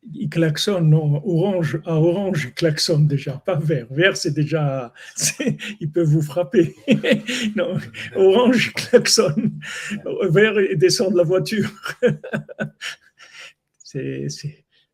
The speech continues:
ça aussi, c'est klaxonner tout le temps, klaxonner vite, et là, klaxonner. <laughs> Tout ça,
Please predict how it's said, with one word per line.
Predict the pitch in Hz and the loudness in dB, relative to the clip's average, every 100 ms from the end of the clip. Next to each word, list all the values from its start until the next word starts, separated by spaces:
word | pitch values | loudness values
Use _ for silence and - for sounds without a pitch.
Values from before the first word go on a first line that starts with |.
| - | -14
ça | - 185 | -6 -4
aussi, | 208 - 262 | -4 -4 -4
c'est | - 170 151 | -4 -8 -8
klaxonner | 170 151 - 185 185 160 | -8 -6 -4 -2 -2 -2
tout | - | -6
le | 151 | -10
temps, | 240 208 | -8 -8
klaxonner | 208 - - 226 226 185 | -12 -8 -6 -2 -2 -2
vite, | 208 320 214 | 0 -2 -2
et | |
là, | - - 381 381 392 - | -8 -8 -8 -8 -10 -14
klaxonner. | - 208 - 381 381 233 - _ _ _ _ _ _ _ _ - | -16 -14 -12 -12 -12 -12 -14 _ _ _ _ _ _ _ _ -12
<laughs> | - - _ - - _ _ _ _ _ _ _ _ _ _ _ _ _ | -10 -12 _ -20 -20 _ _ _ _ _ _ _ _ _ _ _ _ _
Tout | - 233 | -8 -6
ça, | - | -6